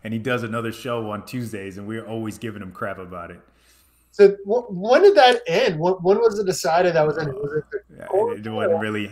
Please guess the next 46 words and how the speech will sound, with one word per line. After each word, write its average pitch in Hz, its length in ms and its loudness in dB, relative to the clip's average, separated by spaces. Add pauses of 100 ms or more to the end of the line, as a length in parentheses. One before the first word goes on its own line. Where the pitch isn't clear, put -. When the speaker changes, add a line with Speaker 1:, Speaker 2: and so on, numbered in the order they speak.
Speaker 1:
it 113 160 -8
just 107 220 -10
wasn't 98 220 -10
even 98 140 -10
decided. 104 500 -6
It 101 100 -10
just 113 340 -12
didn't 107 200 -14
have, 131 200 -12
we 135 100 -4
did 156 160 2
a 147 60 2
year 151 320 2
of 104 140 -2
it. 85 100 -14 (680)
Speaker 2:
Yeah. 185 240 6
Speaker 1:
We 117 60 -4
did 139 260 -4
one 147 380 -4 (260)
r-, 160 140 -8
full 131 540 -8
year 123 380 -2
of 101 260 -6
it, 104 200 -10
and 101 240 -12
then, 101 280 -10
um, 92 420 -12 (380)
we 123 140 -14
all 127 100 -4
kinda 160 240 -8
just 143 260 -12
did 151 180 -4
our 147 140 -6
own 147 180 -8
things. 160 640 -12
I, 117 100 -8
I, 117 260 -12
I 127 40 -10
don't 139 120 -10
know. 117 160 -10 (160)
I, 127 200 -12
I 117 60 -12
can't 139 300 -12
even 120 240 -10
really, 110 320 -8 (240)
like, 107 180 -12